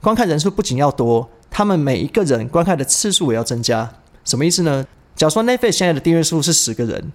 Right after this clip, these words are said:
他每个人看一次，那你的总观看数就是十嘛。Netflix 希望说这十个人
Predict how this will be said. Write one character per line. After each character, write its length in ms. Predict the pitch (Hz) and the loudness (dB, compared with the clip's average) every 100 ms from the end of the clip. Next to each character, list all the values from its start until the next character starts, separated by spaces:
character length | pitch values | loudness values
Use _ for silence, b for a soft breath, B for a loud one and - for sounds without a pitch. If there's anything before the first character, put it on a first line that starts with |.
| - | -6
他 100 | - | -2
每 140 | 220 120 | -2 -2
个 80 | |
人 80 | 117 | -4
看 180 | 135 156 | -2 0
一 20 | |
次， 220 | 143 147 - | 0 -2 -2
那 120 | 214 | 0
你 60 | 175 | 2
的 80 | 147 | 2
总 200 | 123 120 | 0 0
观 120 | 156 | 2
看 140 | 190 | 2
数 100 | 185 | 0
就 60 | 151 | 0
是 80 | 147 | 0
十 240 | 143 - | 0 -2
嘛。 240 | 98 - - b b | -6 -10 -12 b b
Netflix 300 | 240 269 240 | 0 2 0
希 160 | 156 170 | 2 2
望 120 | 165 | 2
说 460 | 151 147 143 170 180 | 2 2 2 -2 -4
这 120 | - | -2
十 200 | 214 - | 0 -2
个 120 | 151 135 | 2 2
人 260 | 120 143 | 2 -4